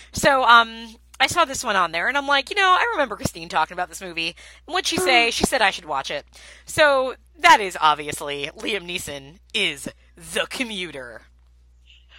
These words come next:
Speaker 2: This movie.
Speaker 1: This movie. That is easily the best way to describe it.
Speaker 2: <laughs>
Speaker 1: This movie. Um, this, like, I'm so glad I watched this. It is so stupid.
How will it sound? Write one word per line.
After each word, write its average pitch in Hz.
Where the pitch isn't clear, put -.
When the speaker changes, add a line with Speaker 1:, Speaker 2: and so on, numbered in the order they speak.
Speaker 2:
This 392
movie. 311
Speaker 1:
This -
movie. 156
That 254
is 247
easily 208
the 196
best 170
way 180
to 151
describe 143
it. 143
Speaker 2:
<laughs> 311
Speaker 1:
This 571
movie. 165
Um, 330
this, 523
like, 339
I'm 523
so 403
glad 175
I 175
watched 156
this. 277
It -
is 392
so 208
stupid. 160